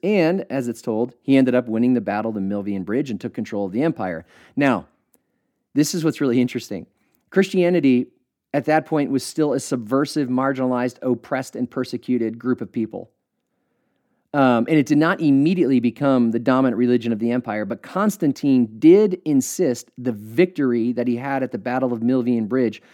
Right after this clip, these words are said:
was because of the Christian God. And so this was the beginning of tolerance toward Christians. And by the way, this battle was the beginning of and the first time the cross was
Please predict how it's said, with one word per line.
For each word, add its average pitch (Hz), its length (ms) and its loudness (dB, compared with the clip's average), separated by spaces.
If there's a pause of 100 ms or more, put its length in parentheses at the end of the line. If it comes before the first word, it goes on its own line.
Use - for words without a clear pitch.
(200)
was 135 200 2
because 165 480 2
of 127 160 -4
the 120 80 -4
Christian 131 520 -2
God. 113 320 -2 (920)
And 156 120 2
so 151 140 2
this 143 320 2
was 160 440 -2
the 156 80 -4
beginning 147 480 0
of - 120 -8
tolerance 147 640 0 (420)
toward 139 320 0
Christians. 113 500 -4 (240)
And 143 180 2
by 156 220 0
the 151 120 0
way, 123 520 -2 (680)
this 151 300 4
battle 117 640 -4 (680)
was 131 220 6
the 131 100 2
beginning 120 600 2
of 95 260 -4
and 117 160 0
the 104 60 -4
first 147 400 -6
time 101 540 -6
the 107 100 -10
cross 135 580 -6
was 120 180 -6